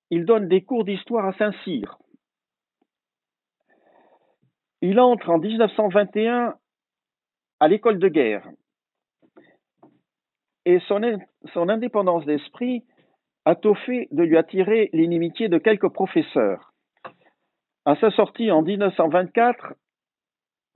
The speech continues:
certains le notent sévèrement. Le maréchal Pétain s'en émeut et le fait savoir. Dix-neuf cent vingt-quatre est l'année où De Gaulle publie son premier livre,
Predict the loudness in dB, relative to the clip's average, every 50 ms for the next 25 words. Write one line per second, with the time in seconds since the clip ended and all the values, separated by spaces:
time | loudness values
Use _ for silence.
0 | -12 -4 -4 -4 -2 -2 -2 0 0 -2 -2 -2 0 0 2 2 0 -2 -2 -8
1 | -20 -10 -2 0 0 2 2 0 0 0 0 0 0 0 -2 -6 -14 _ _ _
2 | _ _ _ _ _ _ -4 -2 2 2 2 2 0 0 0 -2 -2 2 2 0
3 | 0 0 0 0 0 0 -2 0 0 0 0 0 -2 -2 -2 -2 -2 -2 -4 -4
4 | -2 0 0 0 0 -2 -4 -4 0 2 0 2 2 0 0 0 -2 -4 -8 -14
5 | -20 _ _ _ _ _ _ _ _ _ _ _ _ _ _ _ _ _ _ -14
6 | -12 -6 -2 0 0 0 -2 -4 -2 0 0 -2 -2 -2 -2 -2 -2 -4 -8 -14
7 | -10 -4 -4 -4 -2 -2 -2 -2 -2 0 0 0 4 2 2 4 4 2 2 0
8 | -4 -4 -4 -6 -4 -4 -4 -6 -6 -4 -4 -6 -4 -4 -4 -4 -2 -2 -2 -2
9 | -2 -2 -2 -2 -4 -6 -10 -16